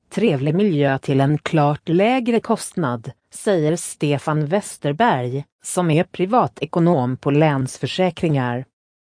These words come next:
Han menar att försäkringsbolaget valt ut aspekter som man sedan tidigare vet är viktiga just för barnfamiljer. I analysen har Länsförsäkringar identifierat,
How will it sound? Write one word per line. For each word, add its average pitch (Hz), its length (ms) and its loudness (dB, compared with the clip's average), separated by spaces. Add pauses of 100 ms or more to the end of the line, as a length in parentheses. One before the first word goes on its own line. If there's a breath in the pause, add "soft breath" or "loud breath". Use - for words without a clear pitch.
(300)
Han 190 280 2
menar 135 380 4
att 139 180 0
försäkringsbolaget 151 1200 0
valt 139 400 0
ut 156 300 0
aspekter 190 680 -2
som 202 240 0
man 208 200 4
sedan 156 480 0
tidigare 151 600 0
vet 135 360 2
är 151 160 0
viktiga 175 560 0
just 165 420 0
för 190 200 2
barnfamiljer. 147 1160 0 (640)
I 185 300 2
analysen 208 800 2
har 147 200 2
Länsförsäkringar 147 1160 0
identifierat, 170 1120 0